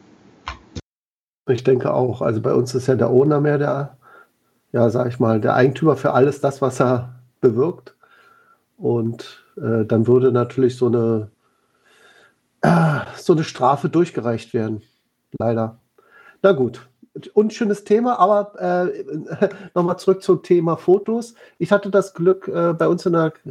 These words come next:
Kescher-Community gibt's einen begnadeten Fotografen. Ich weiß nicht, ob ihr von dem schon mal gehört habt. Martin in Ecke in Klammern. Sein Username. Und, äh,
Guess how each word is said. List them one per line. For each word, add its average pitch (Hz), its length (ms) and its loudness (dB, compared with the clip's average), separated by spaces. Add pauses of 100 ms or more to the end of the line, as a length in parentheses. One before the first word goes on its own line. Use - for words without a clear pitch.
(100)
Kescher-Community 170 760 2
gibt's - 260 -2
einen 147 460 0
begnadeten 156 600 2
Fotografen. 151 580 -2
Ich - 120 0
weiß 143 160 0
nicht, 156 60 0
ob - 120 -4
ihr 139 100 0
von 135 140 -2
dem 143 160 0
schon 139 140 -2
mal 135 120 2
gehört 135 200 4
habt. 190 180 0 (240)
Martin 151 440 0
in 131 120 -4
Ecke 139 240 -4
in 139 80 -4
Klammern. 175 380 0 (760)
Sein 135 380 0
Username. 180 760 0 (300)
Und, 151 680 0
äh, 147 420 0